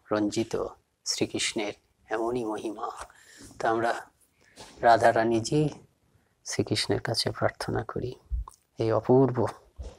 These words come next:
কামনা বাসনা শূন্য অপার্থিব লীলা, ভগবানের প্রতি ভক্তের সর্বস্ব সমর্পণ রূপ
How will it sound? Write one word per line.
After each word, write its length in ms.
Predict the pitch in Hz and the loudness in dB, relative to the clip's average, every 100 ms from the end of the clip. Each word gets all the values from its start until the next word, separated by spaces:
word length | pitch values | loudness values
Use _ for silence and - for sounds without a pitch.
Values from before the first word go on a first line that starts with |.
| _ _ _ _ _ _ - - - - - - | _ _ _ _ _ _ -20 -20 -20 -20 -20 -4
কামনা 420 | - 113 120 117 113 | 2 4 4 4 4
বাসনা 420 | 107 - 113 110 | 4 0 -2 -2
শূন্য 440 | - - 113 101 - _ _ - - - _ _ - | -4 -2 -2 -4 -6 _ _ -20 -20 -20 _ _ -2
অপার্থিব 720 | 107 - 117 110 - 110 113 - - - - - - _ _ _ _ _ _ _ 110 | 2 6 6 6 0 -6 -6 -10 -8 -6 -6 -8 -20 _ _ _ _ _ _ _ 2
লীলা, 380 | 110 104 - - - - - - - - - _ _ _ _ _ _ _ _ _ _ - | 2 2 0 -4 -2 0 0 -6 -8 -14 -20 _ _ _ _ _ _ _ _ _ _ 0
ভগবানের 540 | 113 113 110 113 113 113 | 4 6 6 4 2 0
প্রতি 400 | 113 113 113 120 - _ _ - - _ _ _ - | -2 0 -4 -4 -14 _ _ -20 -20 _ _ _ -4
ভক্তের 440 | 107 - - 110 - - _ _ _ _ _ - | -2 -2 -2 -2 -4 -20 _ _ _ _ _ -10
সর্বস্ব 760 | - - 110 110 113 - 123 | -4 0 2 2 -2 -2 -2
সমর্পণ 760 | - 117 113 107 110 113 113 113 _ _ _ - | -4 -4 -2 -2 -4 -6 -6 -8 _ _ _ -4
রূপ 260 | 104 110 | -2 -2